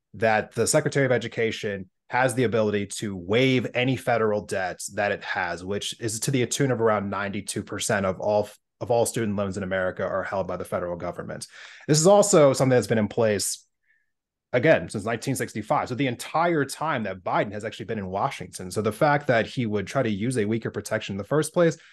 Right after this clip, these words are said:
kind of makes me lean more towards the conspiracy tinfoil hat ideas that, you know, like, John was also kind of, like, saying about, like, "Oh, well,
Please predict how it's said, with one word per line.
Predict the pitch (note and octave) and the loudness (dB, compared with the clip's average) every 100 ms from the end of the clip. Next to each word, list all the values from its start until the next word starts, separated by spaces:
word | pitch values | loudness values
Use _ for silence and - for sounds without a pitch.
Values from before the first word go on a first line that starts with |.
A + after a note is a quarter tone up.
| _ - | _ -2
kind | D4+ | 2
of | D4+ | 4
makes | D4+ - | 4 2
me | A#3+ | 2
lean | A3 G#3+ | 4 4
more | F#3+ F3+ F3 | 4 2 2
towards | - D#3 D3 A2+ | 0 -2 -2 0
the | B2+ A#2 G#2 - _ _ | 0 0 -2 -8 _ _
conspiracy | - A#2 - B2+ B2 A2+ | -10 -8 -4 -2 -2 -4
tinfoil | G#2+ A2+ A2 A2 G#2 G2+ | -6 -6 -6 -2 -2 0
hat | G#2 A2 | 0 2
ideas | G2+ G2+ G2+ G2+ F#2+ F2 | 2 0 -2 -4 -4 -4
that, | G#2 F#2+ | -2 -2
you | G2 | -2
know, | F#2 | -4
like, | F2+ F2 | -6 -6
John | G#2 G2+ | -2 -2
was | F#2+ F#2+ | -2 -4
also | F2+ - | -4 -6
kind | - G2 | -8 -8
of, | F2+ | -4
like, | F#2 | -6
saying | - F#2+ F#2 | -4 -4 0
about, | F#2 F2+ | 0 0
like, | C3 | 2
"Oh, | C#4 D#4 C4 | 2 4 4
well, | G3+ E3+ D3 | 6 6 2